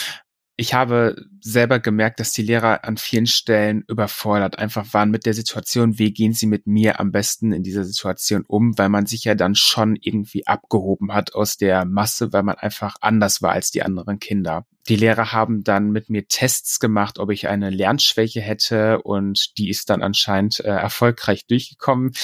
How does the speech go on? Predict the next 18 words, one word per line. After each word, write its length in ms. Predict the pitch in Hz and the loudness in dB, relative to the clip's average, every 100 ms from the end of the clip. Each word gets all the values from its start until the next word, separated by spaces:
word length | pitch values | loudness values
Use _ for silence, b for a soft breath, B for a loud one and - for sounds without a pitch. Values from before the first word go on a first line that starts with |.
| B B B - | B B B 0
Ähm, 220 | 104 104 | 2 2
das 180 | 104 - | -2 -2
nannte 220 | 107 104 | -2 -2
sich 200 | 101 104 | -4 -2
dann 240 | 107 107 | 0 0
G 220 | 104 95 - | 0 -2 0
U, 320 | 113 127 143 | -2 2 4
in 280 | - - 101 | 2 0 -2
Anführungsstrichen 720 | 98 - 107 - - 113 104 | -2 -4 -2 -2 -2 -4 -4
heißt 140 | 98 - | -4 -6
das 120 | 101 | -2
dann 180 | 101 101 | 0 2
gemeinsamer 580 | 98 98 107 104 95 87 | 2 2 2 2 2 2
Unterricht, 440 | 107 120 107 104 | 0 0 0 0
dass 160 | 95 - | -4 -2
man 120 | 95 | 0
noch 160 | 95 | 0
eine, 360 | - 98 95 | 0 0 0